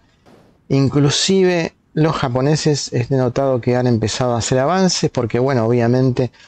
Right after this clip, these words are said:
los rusos se han encontrado con, fíjense, avances por acá, avances por acá. Cayó Vladivostok, creo que estaría acá abajo.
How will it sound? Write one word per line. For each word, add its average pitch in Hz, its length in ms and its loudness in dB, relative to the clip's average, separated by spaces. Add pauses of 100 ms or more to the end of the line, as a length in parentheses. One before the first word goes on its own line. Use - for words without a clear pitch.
(400)
los 120 260 0
rusos 143 600 -2 (100)
se 135 240 -4
han 127 80 0
encontrado 123 720 0
con, 113 180 -2
fíjense, 120 560 -2
avances 113 720 -2
por 107 140 -2
acá, 151 460 -4 (160)
avances 117 760 -2
por 110 180 -2
acá. 135 300 0
Cayó 107 600 -4
Vladivostok, 107 720 -2
creo 107 180 -2
que 101 100 -4
estaría 58 540 -6
acá 58 200 -8
abajo. 113 460 -6